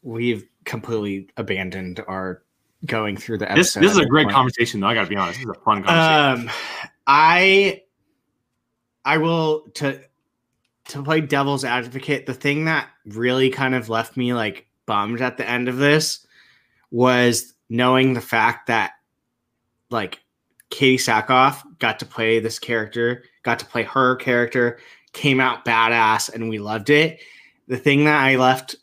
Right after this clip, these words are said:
Speaker 1: and this could just be me, but I was just like,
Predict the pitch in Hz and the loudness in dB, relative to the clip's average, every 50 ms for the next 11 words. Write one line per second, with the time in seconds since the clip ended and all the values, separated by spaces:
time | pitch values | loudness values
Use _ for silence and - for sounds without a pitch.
0 | _ _ - 131 151 156 151 - 160 143 143 135 - 147 147 139 117 107 107 123 | _ _ -4 -2 -2 -2 -2 -4 -6 -6 -6 -6 -4 -2 -2 0 0 0 -2 -4
1 | - - 110 104 123 113 113 107 98 113 123 123 123 123 123 123 127 - - - | -6 -10 -6 -2 -2 0 0 0 2 2 2 4 4 4 4 2 0 -2 -6 -12
2 | - _ _ - - - 110 120 117 - - 120 - - - 120 110 95 - | -20 _ _ -20 -20 -14 -12 -10 -10 -8 -8 -6 -8 -6 -6 -8 -10 -10 -12